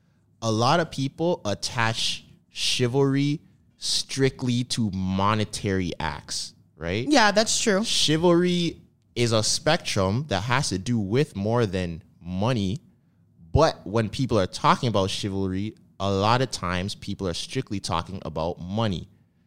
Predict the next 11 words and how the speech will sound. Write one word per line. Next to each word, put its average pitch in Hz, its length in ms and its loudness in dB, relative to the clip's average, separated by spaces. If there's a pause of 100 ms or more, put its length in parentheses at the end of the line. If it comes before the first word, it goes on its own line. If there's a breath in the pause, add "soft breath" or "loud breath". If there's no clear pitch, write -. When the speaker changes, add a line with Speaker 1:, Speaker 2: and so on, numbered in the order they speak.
(280)
Speaker 1:
But 92 320 -2
then 123 540 2
these 123 200 2
are 113 120 0
the 104 100 0
same 135 400 0
people 104 640 -6 (320 soft breath)
that 98 240 -4
try 117 380 -2
to 104 240 -6
say 101 720 0